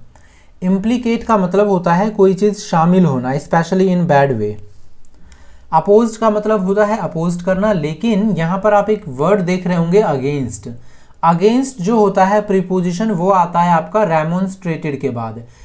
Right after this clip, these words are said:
Remonstrated against का मतलब होता है कि अपना विरोध प्रदर्शन दिखाना। So, remonstrated, remonstrated will be the right answer।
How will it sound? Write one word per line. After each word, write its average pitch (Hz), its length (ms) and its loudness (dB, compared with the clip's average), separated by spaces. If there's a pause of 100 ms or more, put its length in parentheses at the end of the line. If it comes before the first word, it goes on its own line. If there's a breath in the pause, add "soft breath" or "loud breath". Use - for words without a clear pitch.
(220 soft breath)
Remonstrated 220 1040 0
against 185 520 -2
का 214 120 2
मतलब 180 400 -2
होता 165 280 -2
है 170 200 -2
कि 185 180 -4
अपना 175 360 -2
विरोध 160 520 -2
प्रदर्शन 147 520 -4
दिखाना। 117 580 -8 (360 soft breath)
So, 208 160 0
remonstrated, 208 880 0 (180)
remonstrated 180 840 -2
will 165 260 -4
be 175 140 0
the 214 120 -2
right 170 300 0
answer। 107 480 -6